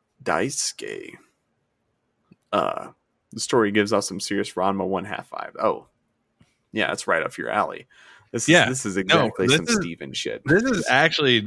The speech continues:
Speaker 2: one hundred percent some Steven shit. And I actually have the original A D V release of D N Angel's anime. You can't get that shit anymore.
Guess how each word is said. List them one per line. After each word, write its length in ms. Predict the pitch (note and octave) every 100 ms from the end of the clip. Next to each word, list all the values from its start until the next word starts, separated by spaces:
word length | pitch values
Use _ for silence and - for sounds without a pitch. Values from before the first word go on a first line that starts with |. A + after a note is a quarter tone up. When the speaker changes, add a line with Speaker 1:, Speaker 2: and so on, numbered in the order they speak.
| A2
Speaker 2:
one 220 | B2+ B2+
hundred 280 | C#3 C#3+ A2+
percent 420 | A2+ G#2+ A2+ G2
some 140 | G2+
Steven 360 | F#2+ A2 G#2 G2
shit. 260 | - G2+ F#2
And 80 |
I 140 | A2+ C#3+
actually 300 | E3 D#3+ C3
have 260 | C3 C3
the 380 | B2 A#2 A2 G#2+
original 580 | A#2+ A2+ A2+ A#2 A#2 A2 -
A 120 | A2
D 60 | G#2+
V 180 | G#2+ G2+
release 380 | G2+ G2+ G2
of 100 | G#2
D 160 | G2 G2
N 80 | F#2+
Angel's 320 | F#2+ F#2+ F#2
anime. 300 | F#2 F#2 F#2 F2
You 160 | - A2+
can't 360 | - C3 B2+
get 260 | A2 A#2 -
that 200 | G2 F#2
shit 240 | - G2 -
anymore. 400 | F#2+ F#2 F2+ -